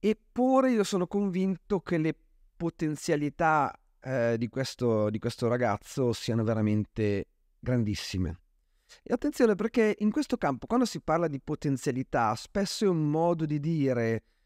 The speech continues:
eh, "Non è ancora un granché, ma io intravedo in lui delle cose". No, no, eh, qui non si tratta di potenzialità, qui c'è proprio del, della ciccia, della, della carne, del, del merito indiscusso e indiscutibile,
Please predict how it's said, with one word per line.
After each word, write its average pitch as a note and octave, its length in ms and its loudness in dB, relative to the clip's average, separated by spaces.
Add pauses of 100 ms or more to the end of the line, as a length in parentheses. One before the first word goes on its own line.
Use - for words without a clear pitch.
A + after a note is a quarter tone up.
(100)
eh, D3 400 -4
"Non E3 220 0
è A3+ 120 4
ancora F#3+ 500 2
un E3 120 0
granché, A#3+ 480 0
ma F#3 180 2
io A3 300 2
intravedo F3+ 760 2
in F3 220 0
lui D#3+ 460 0
delle C3 300 0
cose". A2+ 680 0
No, D3 220 0
no, A#2+ 340 -2
eh, - 880 -16
qui - 160 -2
non A2+ 140 4
si - 80 -10
tratta A#2+ 260 0
di F#2+ 60 -4
potenzialità, F#2+ 680 -2 (280)
qui C3 140 -4
c'è A#2 120 -2
proprio G#2 260 -4
del, F2 200 -4 (380)
della A#2+ 240 -4
ciccia, - 520 -2
della, A#2 200 0
della A#2 220 -2
carne, G#2+ 480 0
del, G#2+ 380 -2 (680)
del C3 260 0
merito E3+ 960 2
indiscusso D3+ 680 -2
e - 20 4
indiscutibile, C#3 880 -2